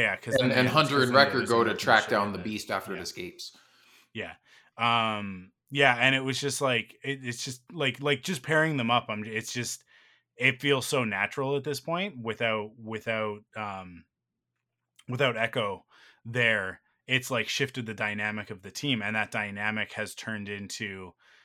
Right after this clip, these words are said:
Speaker 1: Hunter and Wrecker are kinda, like, gonna go out and blow some stuff up, and Omega and Tech are gonna, like, solve the problem. And, uh, it's just, yeah,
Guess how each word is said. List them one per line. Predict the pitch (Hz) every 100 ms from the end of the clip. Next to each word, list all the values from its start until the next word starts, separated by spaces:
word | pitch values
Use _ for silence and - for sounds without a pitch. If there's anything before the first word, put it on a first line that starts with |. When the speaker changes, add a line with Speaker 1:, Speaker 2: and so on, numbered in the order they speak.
| _
Speaker 1:
Hunter | 143 135 139 123
and | 110
Wrecker | 113 120 123 110 104
are | 101 101 101 -
kinda, | 120 107 104
like, | 104 101
gonna | 113 104
go | 104 101
out | 98 98
and | 95
blow | 117 98
some | - 98
stuff | - 98 -
up, | 107 95 107
and | 104 101
Omega | 98 101 98 98 95
and | 90
Tech | - 98 92 _ _ _ _ -
are | 113
gonna, | 107 101
like, | 98 90
solve | - 110 95 90
the | 92
problem. | 98 90 90 80 117 _ _ - _ -
And, | 110 101 104 107
uh, | 101 98
it's | 95 92 104 107
just, | - 107 -
yeah, | 123 110 104